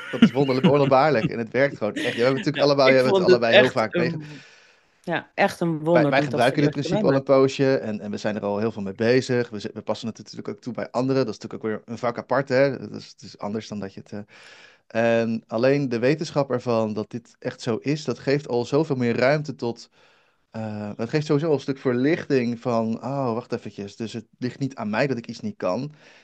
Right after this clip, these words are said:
Speaker 1: Er is gewoon nog geen verbinding in mijn brein daarvoor. Hey, hoe zou ik daar eens mee kunnen maken?" Eh, dat kan al heel veel verlichting geven. Ehm, en het geeft ook heel veel richting, weet je wel. Van: waar wil ik nou eigenlijk aan naartoe? Waar wil ik aan werken? Wat, wat wil ik dan wel, wat wil ik dan niet?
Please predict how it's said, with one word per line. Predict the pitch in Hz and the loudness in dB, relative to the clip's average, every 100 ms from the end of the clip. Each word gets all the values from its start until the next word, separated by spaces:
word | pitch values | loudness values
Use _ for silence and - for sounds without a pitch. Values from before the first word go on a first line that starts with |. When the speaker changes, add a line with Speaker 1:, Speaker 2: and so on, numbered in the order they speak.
| _ | _
Speaker 1:
Er | - 107 | -14 -12
is | 107 | -10
gewoon | 101 101 | -8 -8
nog | 110 | -8
geen | 104 | -10
verbinding | 101 104 104 104 | -10 -8 -8 -8
in | 104 | -8
mijn | 101 | -8
brein | 107 107 135 | -4 -2 -2
daarvoor. | 110 104 104 101 | -4 -8 -10 -6
Hey, | 120 135 | -2 -2
hoe | 107 107 | -2 -2
zou | 107 107 | -2 0
ik | |
daar | 113 107 110 | 0 0 -2
eens | - - _ _ _ - | -6 -18 _ _ _ -8
mee | 117 | -6
kunnen | 113 107 | -4 -4
maken?" | 104 104 120 147 160 - - _ _ _ | -2 -2 -2 -2 -4 -14 -20 _ _ _
Eh, | 107 107 110 107 | -4 0 0 -2
dat | 117 | -4
kan | - 123 | 0 0
al | 113 | 0
heel | 120 123 | 0 0
veel | 120 | -2
verlichting | 113 117 117 113 107 - | -2 -4 -4 -6 -6 0
geven. | 143 139 - 107 151 _ _ _ _ | 2 2 0 -6 -8 _ _ _ _
Ehm, | - 113 110 110 107 107 104 104 104 101 - | -6 -4 -2 -4 -4 -6 -6 -6 -6 -10 -8
en | - | -6
het | 170 | 0
geeft | 208 202 | -2 -2
ook | 190 | -2
heel | 117 | -2
veel | 107 | 0
richting, | 185 - 135 101 98 | 0 0 0 0 -2
weet | - | -8
je | - | -6
wel. | 120 - | -6 -6
Van: | 120 117 | -8 -4
waar | 104 139 | 0 2
wil | 139 | 0
ik | |
nou | 135 139 | -2 -4
eigenlijk | 131 - | -6 -10
aan | - | -10
naartoe? | 135 190 123 | -6 -4 -2
Waar | 110 | -2
wil | 120 | -4
ik | 113 | -6
aan | 117 | -6
werken? | 139 135 104 98 | -4 -4 -6 -10
Wat, | - - | -10 -10
wat | 110 107 | -10 -6
wil | 123 | -6
ik | 131 | -6
dan | 110 104 | -6 -4
wel, | 110 | -6
wat | 104 | -6
wil | 107 | -10
ik | 104 | -10
dan | 104 | -10
niet? | 117 147 | -10 -12